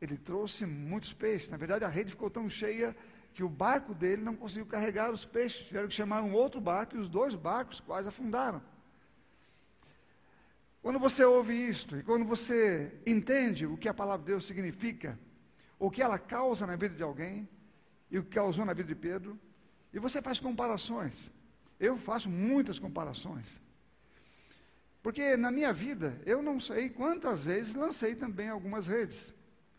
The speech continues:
Eu não fui pescar peixe, mas lancei a rede para buscar outras coisas. E muitas vezes a minha rede voltou vazia. Voltou do mesmo jeito. Eu me lembro de pessoas que vinham falar comigo,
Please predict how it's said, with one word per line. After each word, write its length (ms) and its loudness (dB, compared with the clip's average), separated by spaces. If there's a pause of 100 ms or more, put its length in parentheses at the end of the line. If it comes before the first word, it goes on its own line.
(920)
Eu 120 -6
não 200 -2
fui 180 -4
pescar 380 0
peixe, 420 0
mas 300 -4
lancei 260 -2
a 60 0
rede 180 0
para 120 -4
buscar 340 -2
outras 300 -2
coisas. 440 -10 (880)
E 80 -2
muitas 680 0
vezes 320 4
a 60 -2
minha 180 -2
rede 220 2
voltou 280 -2
vazia. 560 -4 (800)
Voltou 460 4
do 120 -2
mesmo 280 0
jeito. 360 0
Eu 60 -6
me 80 -2
lembro 220 2
de 60 -6
pessoas 480 2
que 100 -6
vinham 180 0
falar 280 2
comigo, 420 -6